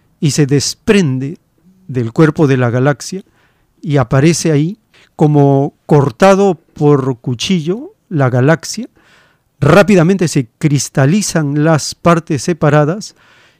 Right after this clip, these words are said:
y aparece como un planisferio. Por la fuerza de atracción del cuerpo celeste y las estrellas,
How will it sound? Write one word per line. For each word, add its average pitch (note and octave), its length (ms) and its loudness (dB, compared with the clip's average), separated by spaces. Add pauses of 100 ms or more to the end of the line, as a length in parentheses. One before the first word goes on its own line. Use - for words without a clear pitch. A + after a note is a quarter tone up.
(100)
y D3 80 2
aparece D3+ 320 4
como D3+ 180 0
un E3+ 60 0
planisferio. C3+ 640 0 (580)
Por E3 180 6
la C#3+ 140 4
fuerza A#3+ 540 0
de D3 80 2
atracción D3+ 600 -2
del B2+ 180 -2
cuerpo D#3 360 0
celeste C#3+ 560 -2
y A#2+ 280 -6
las B2 380 -6
estrellas, D#3 680 -4